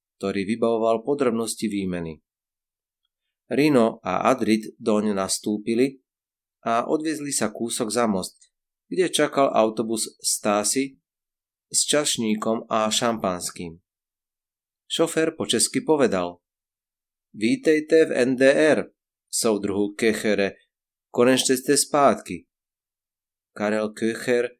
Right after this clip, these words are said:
sa zahľadil späť k západnému Berlínu a svojmu spoločníkovi povedal iba jedinú vetu: "Kde je Šturma?"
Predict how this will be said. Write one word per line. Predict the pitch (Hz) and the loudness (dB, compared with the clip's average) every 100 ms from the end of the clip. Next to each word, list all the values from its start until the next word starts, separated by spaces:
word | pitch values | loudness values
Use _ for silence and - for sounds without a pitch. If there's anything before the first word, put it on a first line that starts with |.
| _ - | _ -10
sa | - 117 107 107 110 | -4 -2 0 -2 -4
zahľadil | 110 120 117 113 107 | -2 -2 0 0 -2
späť | 107 - 113 110 - _ | -2 -4 0 0 -2 _
k | |
západnému | 104 110 104 120 110 110 110 | -4 -2 0 -2 -2 -2 -2
Berlínu | 104 110 104 101 98 101 98 _ _ _ _ _ - | 2 2 2 2 -2 -4 -10 _ _ _ _ _ -6
a | 98 | -4
svojmu | 92 120 139 143 | -2 -2 -2 -4
spoločníkovi | - 120 131 - 135 131 139 135 131 | -4 -2 0 0 0 -2 -2 -2 -2
povedal | 110 113 117 117 113 _ _ _ _ - | -2 0 2 0 -2 _ _ _ _ -10
iba | 107 101 98 98 - | -4 0 0 -2 -2
jedinú | 107 107 123 127 123 | 0 2 2 0 0
vetu: | 127 90 76 _ _ _ _ _ _ _ _ _ _ _ - | -4 -6 -14 _ _ _ _ _ _ _ _ _ _ _ -12
"Kde | 113 110 180 214 | -4 4 6 6
je | 147 | 4
Šturma?" | - - 117 104 95 90 | 0 0 2 2 2 -4